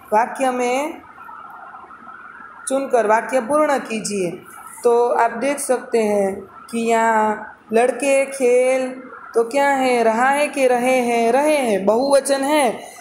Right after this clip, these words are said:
इसलिए रहे हैं। दूसरा, खाली जगह क्रिकेट खेलता हूँ, तो मैं क्रिकेट खेलता हूँ, इसमें मैं आएगा क्योंकि एक वचन है। "आप कहाँ जा रहे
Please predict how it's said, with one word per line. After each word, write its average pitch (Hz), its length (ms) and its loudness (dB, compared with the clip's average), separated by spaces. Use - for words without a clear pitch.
इसलिए 226 560 0
रहे 233 320 2
हैं। 170 380 -4
दूसरा, 240 400 2
खाली 269 300 2
जगह 254 360 2
क्रिकेट 269 520 0
खेलता 220 480 0
हूँ, 226 520 -2
तो 220 80 4
मैं 294 520 2
क्रिकेट 247 420 0
खेलता 220 380 0
हूँ, 226 180 0
इसमें 226 300 -2
मैं 302 260 2
आएगा 247 540 2
क्योंकि 233 380 -2
एक 311 140 -4
वचन 269 360 2
है। 220 360 0
"आप 240 300 2
कहाँ 269 360 2
जा 269 460 2
रहे 233 400 2